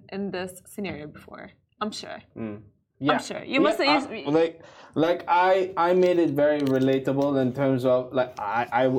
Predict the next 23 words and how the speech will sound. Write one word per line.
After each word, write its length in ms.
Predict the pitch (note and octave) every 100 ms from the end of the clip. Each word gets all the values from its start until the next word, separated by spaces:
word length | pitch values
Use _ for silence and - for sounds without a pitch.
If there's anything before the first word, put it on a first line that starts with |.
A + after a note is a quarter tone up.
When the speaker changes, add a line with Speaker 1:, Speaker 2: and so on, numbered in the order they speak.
| A#2
Speaker 2:
I 20 |
related 520 | B2+ B2+ A#2 A2+ B2 B2
to 60 | A#2+
it 60 | A#2 A2+
immediately 460 | A#2 A2+ A2+ A#2+ A#2
as 80 | A2
I 60 | A2
Speaker 1:
Yeah. 100 | F#2
Speaker 2:
saw 80 | A#2 A2+
it. 60 | A#2+ - A#3+
Speaker 1:
<laughs> 220 | G3+ _ A#2+
Speaker 2:
You 60 |
know, 180 | B2 B2+ - - _
that's 220 | A#2+ B2 B2+
why 160 | B2
I 60 | A#2
put 180 | B2 B2+
it 140 | B2
on, 220 | A2+ B2 E3 - _ _ A#2+
uh, 60 |
Speaker 1:
Yeah. 500 | A#2 A2+ A2 A2 -
Speaker 2:
on 120 | B2+ B2+
today's 300 | C3+ C#3